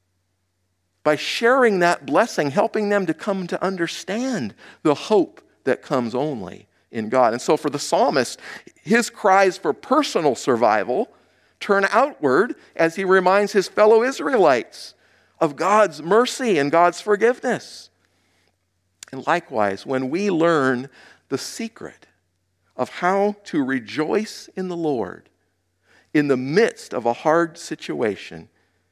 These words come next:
then we will know how to help someone else. In Second Corinthians chapter one,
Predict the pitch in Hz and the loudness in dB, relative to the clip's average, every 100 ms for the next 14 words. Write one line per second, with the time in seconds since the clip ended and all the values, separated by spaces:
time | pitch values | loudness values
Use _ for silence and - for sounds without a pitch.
0 | _ _ _ _ _ 110 151 120 95 110 | _ _ _ _ _ -2 0 0 -4 -18
1 | _ _ - 131 127 123 117 104 95 98 | _ _ -4 -2 0 -2 -2 -2 -2 -8
2 | _ _ _ - 120 117 135 113 - - | _ _ _ -6 -4 -4 -2 -4 -4 -10
3 | - 104 101 107 104 85 - - - _ | -8 -6 -4 -2 -2 -6 -20 -20 -20 _
4 | _ _ _ _ _ _ _ 135 131 160 | _ _ _ _ _ _ _ -6 0 0
5 | - 110 156 147 135 117 - 156 131 - | 0 -2 0 0 -4 -4 -2 0 0 -2
6 | 117 139 131 117 | 0 2 2 0